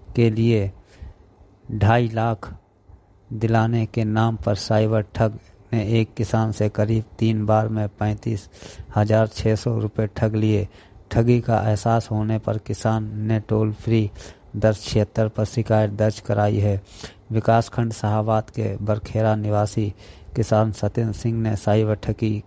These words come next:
के शिकार हो गए। बताया कि फ़ोन आया और दूसरी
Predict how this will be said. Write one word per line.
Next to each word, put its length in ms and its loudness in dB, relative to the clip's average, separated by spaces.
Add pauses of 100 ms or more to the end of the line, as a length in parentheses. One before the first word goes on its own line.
(140)
के 180 -2 (440)
शिकार 560 2
हो 180 -4 (880)
गए। 400 2 (320)
बताया 500 2 (720)
कि 260 -2 (680)
फ़ोन 320 2
आया 400 2
और 240 0
दूसरी 420 -2